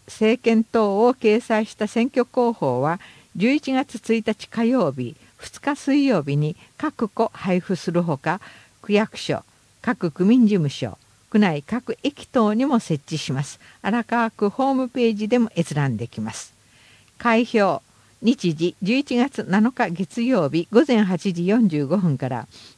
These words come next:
会場は荒川総合スポーツセンター二階大体育室。なお、荒川区の選挙人名簿に登録されている方のみ、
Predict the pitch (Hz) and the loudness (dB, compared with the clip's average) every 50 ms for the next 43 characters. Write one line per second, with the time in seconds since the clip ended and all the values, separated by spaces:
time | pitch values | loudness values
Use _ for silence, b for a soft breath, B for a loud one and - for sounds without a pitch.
0 | _ _ - 196 180 175 160 175 175 165 165 165 165 - - 170 180 233 226 - | _ _ -4 -2 -2 0 2 2 2 4 4 2 0 0 -2 -4 -4 -4 -4 -4
1 | 208 202 202 202 - - 233 285 302 294 294 294 294 - - _ 262 254 262 - | -4 -4 -4 -2 0 0 0 0 0 -2 -2 -4 -4 -4 -2 _ 0 0 0 -2
2 | - 240 214 196 - - 135 131 135 143 147 - - 165 165 156 160 156 165 190 | -4 -2 -2 -2 -2 -2 -2 -2 -2 -4 -6 -4 -2 -4 -4 -4 -4 -4 -4 -4
3 | 240 277 - 247 233 220 202 196 - - 156 139 - - - - - 117 107 - | -4 -4 -2 -2 0 0 -2 -4 -4 -6 -6 -6 -6 -14 -18 -16 -14 -14 -14 -14
4 | B B B B B B B 196 202 202 175 - - - 175 202 240 233 - - | B B B B B B B -2 0 0 -2 -4 -6 -6 -2 -2 -2 -4 -4 -4
5 | 254 254 240 240 - - 185 185 196 - - 233 247 254 - 269 254 254 254 262 | -2 -2 -2 -2 -2 -2 0 0 -2 0 0 -2 -2 -2 -2 -2 0 0 0 -2
6 | 262 254 247 233 208 175 165 165 156 - - 208 208 208 214 208 - - - 208 | -2 -2 -2 -2 0 0 -2 -2 -2 -2 -2 -2 0 0 -2 -2 -4 -4 -6 -4
7 | 180 196 196 - 208 190 196 185 - 185 - 175 180 190 190 175 139 | -2 -4 -2 -2 -2 -2 -2 -2 -6 -4 -2 0 0 2 2 0 -2